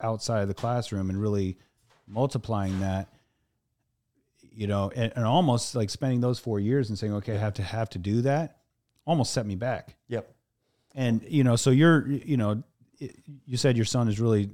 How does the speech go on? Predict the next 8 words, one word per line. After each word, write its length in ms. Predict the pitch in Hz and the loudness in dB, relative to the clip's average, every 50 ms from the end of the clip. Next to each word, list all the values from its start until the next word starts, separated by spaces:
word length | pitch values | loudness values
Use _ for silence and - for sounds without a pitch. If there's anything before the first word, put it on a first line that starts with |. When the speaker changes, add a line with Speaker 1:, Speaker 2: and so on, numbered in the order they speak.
| 135 - 131 | -10 -12 -8
Speaker 1:
into 180 | 113 107 110 104 | -6 -4 -4 -2
computers. 500 | - 95 92 - 135 143 135 107 95 - | -4 -4 0 2 4 4 4 4 2 2
Like, 140 | 95 87 - _ _ _ _ _ _ _ _ _ _ _ _ _ - 131 110 104 | -2 -2 -4 _ _ _ _ _ _ _ _ _ _ _ _ _ -20 -20 -12 -2
there 240 | 113 113 123 143 151 | 0 4 6 6 6
is 280 | 143 123 - - - _ | 6 4 2 -2 -6 _
skill 340 | - - - - 135 147 165 | -6 -6 -2 2 4 2 2
sets 360 | - - - 107 110 - - - | 2 0 -2 -2 -2 -2 -4 -4
that 220 | 113 98 95 | -2 -2 -2